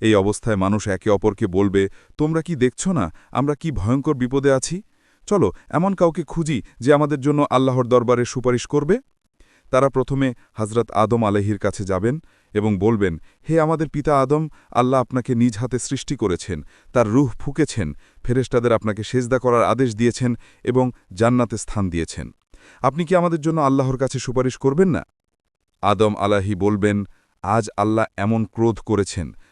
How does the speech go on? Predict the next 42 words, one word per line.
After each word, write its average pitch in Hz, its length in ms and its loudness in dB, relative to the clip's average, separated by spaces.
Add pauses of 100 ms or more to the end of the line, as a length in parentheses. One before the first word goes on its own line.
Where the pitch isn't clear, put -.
যে 104 140 0
আগে 104 300 -2
কখনো 110 320 0
করেননি, 90 460 0 (280)
পরেও 196 240 4
করবে 107 300 2
না। 71 160 -6 (320)
আমি 175 240 2
এক 160 200 2
গাছের 131 300 2
ফল 143 240 -2
খাওয়ার 151 220 2
আদেশ 127 300 2
অমান্য 120 280 2
করেছিলাম, 95 540 -2 (300)
আমি 160 200 2
নিজের 160 260 6
জন্য 165 220 4
ভয় 123 220 2
পাচ্ছি, 87 400 -4 (320)
তোমরা 185 200 4
নূহ 175 200 2
আলাহির 156 340 4
কাছে 101 240 0
যাও।" 76 180 -8 (720)
তারপর 127 280 2
তারা 123 240 2
নূহ 120 220 2
আলাহির 110 320 0
কাছে 104 260 -4
যাবেন, 101 380 0 (320)
তারপর 120 400 2
ইব্রাহিম 101 480 0
আলাহি, 92 420 -2 (260)
মুসা 104 300 0
আলাহি 92 400 0 (160)
এবং 107 260 0
অন্য 107 180 2
সব 139 220 -2
নবীর 120 260 2
কাছে 104 260 -4
যাবেন, 92 320 0